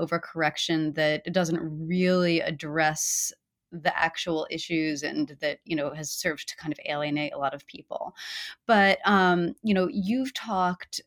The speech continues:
before about the best director race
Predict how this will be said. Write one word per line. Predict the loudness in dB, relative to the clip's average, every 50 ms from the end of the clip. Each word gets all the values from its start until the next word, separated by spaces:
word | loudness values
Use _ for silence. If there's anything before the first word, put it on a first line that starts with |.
| _ _ _ -2
before | -2 -2 -4 -4 -4 -2 0 0 2 2 2 2 0 0 -2
about | -6 -6 -2 2 4 4 6 6 6 6 6 4 4 2 0 -4 -10 -20 -20 -20 -20 -20 -20 _ _ -8
the | -4 -2 0 0 0 0 -2 -2 -6 -8 _
best | -6 0 4 4 4 4 2 -4 -4 -2
director | -2 2 4 4 2 2 0 -4 -4 -4 -4
race | -4 -4 -6 -6 -8 -8 -8 -8 -6